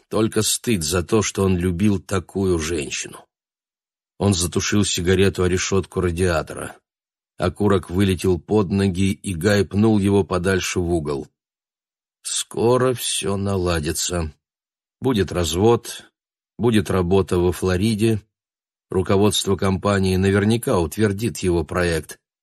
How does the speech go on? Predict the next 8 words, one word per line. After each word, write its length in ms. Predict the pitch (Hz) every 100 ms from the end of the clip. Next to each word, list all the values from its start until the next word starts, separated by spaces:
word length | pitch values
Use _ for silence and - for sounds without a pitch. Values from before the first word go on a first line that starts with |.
| -
Решение 560 | 87 104 - 123 104 95
примут 400 | 107 98 92 101
на 60 |
этой 260 | 101 95 98
неделе. 600 | 98 101 87 78 73 - _ _ _ _ _ _ _
И 160 | 98 101
будет 840 | 78 104 135 123 139 139 - - _
Анна. 800 | 87 85 80 80 78 80 80